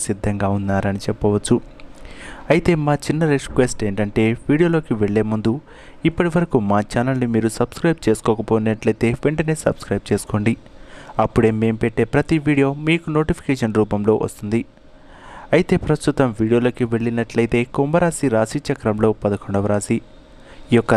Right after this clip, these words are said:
రాశికి ఇక గురుడు అలాగే కుజుడు ఇక అధిపతులుగా ఉన్నారు. మరో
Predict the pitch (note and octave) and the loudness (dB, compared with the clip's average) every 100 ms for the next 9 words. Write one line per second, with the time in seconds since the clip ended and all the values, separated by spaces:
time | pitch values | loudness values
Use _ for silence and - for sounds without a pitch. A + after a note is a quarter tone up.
0 | G#2 A2 - A#2+ A#2+ B2 - E3 E3+ D#3 | 4 2 -2 -2 0 0 -2 0 2 0
1 | - C3 D3+ C#3 C#3+ A2 A2 A2 A2+ C#3 | -2 0 2 0 0 0 0 2 0 -2
2 | - - - - F3+ G3 E3 E3 - A#2 | -8 -20 -20 0 2 4 2 0 -4 -4
3 | A#2 - G#2+ A2 A2+ G#2+ G#2 G#2 G2 G#2+ | -2 0 -4 -4 -4 -2 -2 -2 -4 -2
4 | G#2 A2 A#2 - - - - - - - | 0 2 0 -4 -20 -20 -20 -18 -12 2
5 | A2+ A#2+ | 4 6